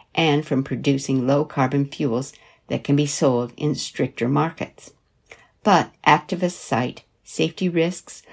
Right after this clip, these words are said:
while questioning the alleged environmental benefits of the projects, and landowners have balked at the proposed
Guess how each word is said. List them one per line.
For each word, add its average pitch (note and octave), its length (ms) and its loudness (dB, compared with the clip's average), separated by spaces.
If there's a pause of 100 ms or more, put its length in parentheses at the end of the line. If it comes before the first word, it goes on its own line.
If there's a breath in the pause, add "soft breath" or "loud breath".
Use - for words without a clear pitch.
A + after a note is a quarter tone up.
(140)
while D#3+ 120 -2
questioning C#3+ 800 0 (140)
the D3 120 0
alleged C#3 520 0
environmental D#3 600 0
benefits B2 540 -2
of C3 120 -4
the C#3 80 -4
projects, - 680 -8 (440 loud breath)
and D3 180 4
landowners D#3 640 6
have C3+ 240 -2
balked D#3 400 0 (140)
at C#3+ 160 -2
the C#3+ 60 -4
proposed C#3+ 640 -2